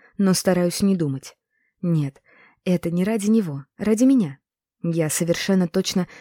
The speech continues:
не надеюсь на ещё одну случайную встречу. Более того,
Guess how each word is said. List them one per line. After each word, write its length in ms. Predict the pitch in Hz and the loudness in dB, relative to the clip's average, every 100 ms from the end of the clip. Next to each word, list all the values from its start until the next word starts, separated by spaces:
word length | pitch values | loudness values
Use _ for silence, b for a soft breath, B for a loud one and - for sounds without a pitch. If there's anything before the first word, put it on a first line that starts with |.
| B | B
не 120 | 190 | 2
надеюсь 580 | 185 170 180 202 160 - B B | 4 2 0 0 -2 -6 B B
на 100 | 180 | 0
ещё 400 | 165 156 - 190 | 0 -2 -4 -4
одну 280 | 175 160 170 | -4 -4 -4
случайную 640 | 165 165 156 170 165 170 | -4 -6 -6 -4 -4 -4
встречу. 560 | 175 - 202 180 - 143 B B B | -6 -6 -6 -4 -6 -10 B B B
Более 360 | 190 214 185 | 0 2 2
того, 300 | 170 180 180 | 0 0 -2